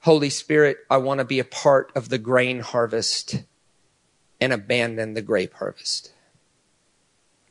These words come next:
Maybe you're here tonight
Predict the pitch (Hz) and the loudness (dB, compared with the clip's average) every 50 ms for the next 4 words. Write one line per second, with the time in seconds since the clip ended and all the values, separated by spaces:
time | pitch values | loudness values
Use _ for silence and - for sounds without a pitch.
0 | _ _ _ _ _ _ _ _ _ _ _ _ _ - - _ _ _ _ _ | _ _ _ _ _ _ _ _ _ _ _ _ _ -20 -20 _ _ _ _ _
1 | _ _ _ _ _ _ _ _ _ _ _ _ _ _ _ _ _ _ _ _ | _ _ _ _ _ _ _ _ _ _ _ _ _ _ _ _ _ _ _ _
2 | _ _ _ _ _ _ _ _ _ _ _ _ _ _ _ _ - _ - 120 | _ _ _ _ _ _ _ _ _ _ _ _ _ _ _ _ -20 _ 0 4
3 | 151 156 147 151 131 139 151 139 151 147 139 - 139 135 139 139 127 - - - | 4 4 4 2 2 2 2 2 2 2 0 0 0 2 2 0 0 -4 -10 -20